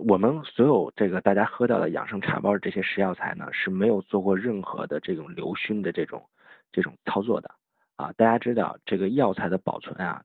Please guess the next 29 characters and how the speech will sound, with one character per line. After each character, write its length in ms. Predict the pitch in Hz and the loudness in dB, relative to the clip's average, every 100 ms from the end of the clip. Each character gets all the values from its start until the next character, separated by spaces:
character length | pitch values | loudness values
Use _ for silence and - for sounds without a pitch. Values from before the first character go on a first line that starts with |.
| _ | _
最 180 | 131 92 | 2 2
好， 160 | - - | -2 -2
基 160 | 160 160 | 2 4
本 180 | 113 | 2
上 140 | - 85 | 0 -4
市 180 | - 117 | -2 0
面 100 | 104 | 0
上 120 | 92 | 0
大 100 | 92 | 0
家 60 | 95 | 0
喝 220 | - 104 | 0 -2
到 160 | 92 | -2
的 120 | 71 53 | -6 -2
都 140 | 117 113 | 2 2
是 80 | |
拿 160 | 98 92 | 0 -2
留 200 | 92 87 | -2 -6
熏 200 | - 104 | -8 -10
过 160 | 98 - | -8 -10
的， 140 | - _ - - - - - | -10 _ -20 -20 -20 -6 2
因 100 | 131 | 4
为 20 | |
只 100 | 143 | 6
有 80 | 107 | 6
这 140 | 131 | 4
样 180 | 117 95 | 2 0
呢， 120 | 87 | -6
才 160 | - 92 | -8 -4
能 260 | 95 107 | -2 -2